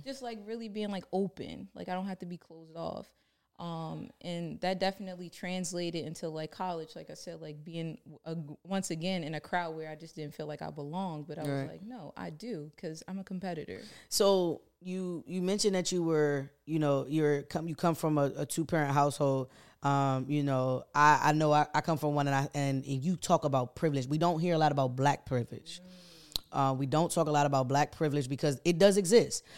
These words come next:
Speaker 1: Yes.
Speaker 2: And, and unfortunately, it's in the socioeconomic part of it where coming from a two-parent household is looked at like, "Yo,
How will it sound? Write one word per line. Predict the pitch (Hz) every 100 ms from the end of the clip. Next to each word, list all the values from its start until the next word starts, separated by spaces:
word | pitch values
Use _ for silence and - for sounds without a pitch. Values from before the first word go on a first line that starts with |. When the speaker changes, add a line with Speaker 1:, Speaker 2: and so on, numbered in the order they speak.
| -
Speaker 1:
Yes. | 143
Speaker 2:
And, | 160 165 -
and | 160 -
unfortunately, | 165 170 - 190 196 180 165 165 156
it's | - 175 -
in | - 196 214 180
the | 190 175 165 -
socioeconomic | - - 180 - 190 185 175 160 - 165 165 160 165 170 - - _ _
part | - 175 175
of | - 160 147
it | 160
where | 147 151 147 143 - - _ -
coming | - 185 185
from | 175 170
a | 165
two-parent | - 180 - 165 147 139
household | 156 170 - 151 143 135 - - - _
is | 160 156 143
looked | 180 -
at | 160
like, | 151 151 143 135 - _ _ _ _ -
"Yo, | 151 160 156 143